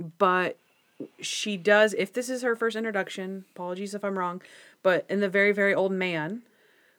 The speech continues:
we see her being introduced because she makes the documentary about the old man. They have a huge fight where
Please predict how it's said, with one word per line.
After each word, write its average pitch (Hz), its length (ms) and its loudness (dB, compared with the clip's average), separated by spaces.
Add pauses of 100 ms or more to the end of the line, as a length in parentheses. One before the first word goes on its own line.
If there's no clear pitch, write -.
we 190 160 -2
see 180 640 -4
her 170 640 2 (180)
being 180 200 2
introduced 170 480 -4
because 165 440 -2
she 175 420 -6
makes 165 280 -4
the 175 100 -2
documentary 196 880 2
about 165 480 -2
the 160 460 -2
old 156 240 -6
man. 147 340 -12 (240)
They 180 580 2
have 190 160 -2
a 175 60 2
huge 196 400 -4
fight 151 500 -8 (420)
where 165 640 0